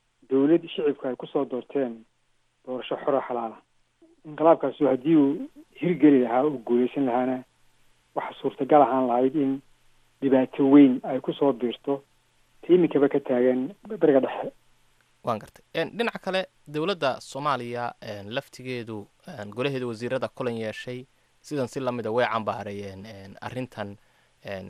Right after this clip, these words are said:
Speaker 2: isku dayga inqilaab ee ka dhacay dalka Turkiga. Sidoo kale, go'aan bay soo saareen hay-ado, een, ee, ka, ka, Hargeysana ka howlgala, een, Muqdishona ka howlgala in ay ka baxaan toddoba casho gudahood.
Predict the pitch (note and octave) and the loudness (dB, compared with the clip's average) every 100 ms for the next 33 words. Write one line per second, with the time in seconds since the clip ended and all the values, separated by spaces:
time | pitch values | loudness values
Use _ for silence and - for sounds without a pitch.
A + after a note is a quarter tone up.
0 | G2+ G#2+ - - G#2+ C3 A2+ G#2+ A2 A2 | -16 -18 -18 -10 -6 -4 -6 -8 -12 -6
1 | A2 A2+ G#2+ - A#2 G#2 G#2+ G#2 A#2+ A#2+ | -4 -2 -4 -8 -8 -8 -8 -6 -6 -6
2 | - G#2 - - D#3 - C3+ B2+ _ _ | -10 -12 -12 -14 -14 -10 -6 -6 _ _
3 | _ _ _ - G#3+ - F3+ D#3+ - F#3 | _ _ _ -4 -4 -2 -2 -2 2 4
4 | E3+ C#3+ C#3+ D3 D3+ B2+ A2+ A2+ A2 G#2 | 4 0 -4 -4 -4 -2 -2 -2 -6 -8
5 | G#2+ - - B2 - C3 C#3+ D#3+ - - | -14 -18 -10 -8 -4 -4 -2 -4 -4 -8
6 | A#2 G#2 G2+ G2+ C#3 _ _ A#2+ A#2 - | -6 -6 -8 -14 -18 _ _ -14 -14 -12
7 | - - - - D#3 - B2 A#2+ B2 - | -12 -14 -16 -10 -10 -8 -8 -8 -6 -4
8 | D3+ C3 C3+ B2+ B2 A2+ A#2+ B2 B2 _ | -4 -4 -4 -4 -2 -2 0 0 -2 _
9 | _ _ _ A#2 G#2+ G#2 G#2 A2 - - | _ _ _ -4 -2 -2 -4 -10 -10 -6
10 | D3 - B2 B2 A#2 A#2+ A2+ - D3 D3 | -6 -6 -6 -4 -4 -4 -4 -4 -8 -8
11 | - _ _ - - B2 - D#3 B2 - | -12 _ _ -18 -8 -8 -4 -4 -4 -4
12 | B2 G#2 - A2 C3+ A#2+ - A#2 A2+ F#2+ | -4 -4 -6 -2 -2 -2 -6 -10 -8 -10